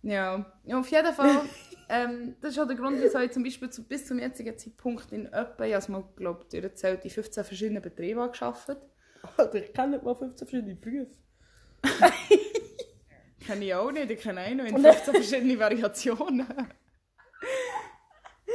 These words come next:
Speaker 1: Nein, aber das ist halt, das ist natürlich mega nice, weil ich hab von, von ganz normalem Hotel, sag ich mal, Standard in der Schweiz, was ja schon hoher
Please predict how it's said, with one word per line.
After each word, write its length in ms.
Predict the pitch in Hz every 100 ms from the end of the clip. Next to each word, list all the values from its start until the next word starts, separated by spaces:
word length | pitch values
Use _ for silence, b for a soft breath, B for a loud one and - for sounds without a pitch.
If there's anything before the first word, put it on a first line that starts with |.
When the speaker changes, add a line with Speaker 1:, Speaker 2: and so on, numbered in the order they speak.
| 480
Speaker 1:
Nein, 280 | 233 247 226
aber 160 | 214
das 260 | - 262 -
ist 80 | 240
halt, 220 | 226 220 -
das 100 | 208
ist 60 | 208
natürlich 320 | 202 202 185
mega 200 | 175 180
nice, 360 | 170 160 170 -
weil 160 | 185
ich 60 | 190
hab 180 | 175 180 -
von, 560 | 180 170 170 170 165
von 400 | - - 170 170
ganz 320 | - 208 233 226
normalem 420 | 208 196 202 180
Hotel, 440 | 185 208 214 220
sag 200 | 226 226
ich 60 | 233
mal, 160 | 220 226
Standard 600 | - 175 220 220 226 220
in 40 |
der 80 | 190
Schweiz, 400 | - 190 233 -
was 140 | 180 170
ja 200 | 160 160
schon 320 | - 147 - _ _
hoher 260 | 180 196